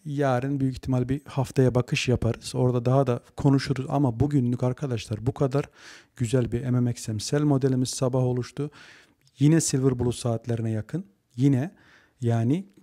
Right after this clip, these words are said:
Kill Zone saatleri içerisinde. Silver Bullet, ikinci Silver Bullet'umuzu aldık. Arkadaşlar time and price. Time çok önemli. Gerekli zamanları bekleyin. O zaman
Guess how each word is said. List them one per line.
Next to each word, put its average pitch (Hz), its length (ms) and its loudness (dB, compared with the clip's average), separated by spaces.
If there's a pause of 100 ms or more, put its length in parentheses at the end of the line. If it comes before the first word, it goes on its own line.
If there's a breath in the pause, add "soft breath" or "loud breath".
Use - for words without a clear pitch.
Kill 190 260 4
Zone 131 300 2
saatleri 110 500 -4
içerisinde. 110 720 -10
Silver 135 500 -2
Bullet, 147 240 0
ikinci 127 400 -4
Silver 135 400 -2
Bullet'umuzu 131 420 -2
aldık. 117 300 -2 (420 loud breath)
Arkadaşlar 120 600 -2 (140)
time 143 480 2
and 127 100 2
price. 123 420 0 (220)
Time 143 360 4
çok 165 260 2
önemli. 110 360 2 (2000)
Gerekli 131 440 2
zamanları 117 580 2
bekleyin. 180 600 4
O 143 120 2
zaman 139 400 2